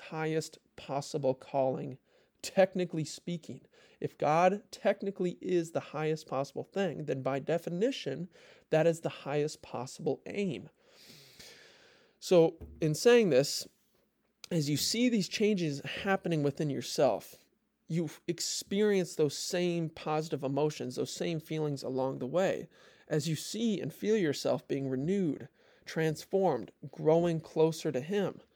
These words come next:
the higher the goal, the higher the aim, the more possibility you have to experience positive emotion, emotion. So in aiming at Christ and working to be more like him,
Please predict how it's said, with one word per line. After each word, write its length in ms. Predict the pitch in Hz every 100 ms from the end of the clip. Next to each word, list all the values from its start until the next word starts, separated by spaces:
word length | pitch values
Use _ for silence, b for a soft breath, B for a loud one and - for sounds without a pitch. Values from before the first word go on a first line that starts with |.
| b b b b b b b
the 80 | -
higher 520 | - - 180 208 196
the 80 | 147
goal, 600 | 135 160 208 160 135 185 - _ _ _ _
the 80 | -
higher 340 | - 190 202 180
the 220 | 135 -
aim, 400 | 202 156 151 196 _ _ _ _ -
the 80 | 143
more 280 | 139 160 202
possibility 720 | - 196 196 185 151 160 160
you 180 | 156 151
have 280 | 139 135
to 140 | - 143
experience 540 | 131 - 123 123 131
positive 440 | - 95 123 143 175
emotion, 420 | 220 277 - -
emotion. 540 | 160 160 240 - - - _ B B B B B
So 180 | -
in 60 | 143
aiming 320 | - 165 202
at 140 | 214 196
Christ 400 | - 131 135 -
and 180 | 127 135
working 360 | 160 165 185
to 120 | 156
be 120 | - 143
more 200 | 131 135
like 260 | 131 139
him, 320 | - 87 139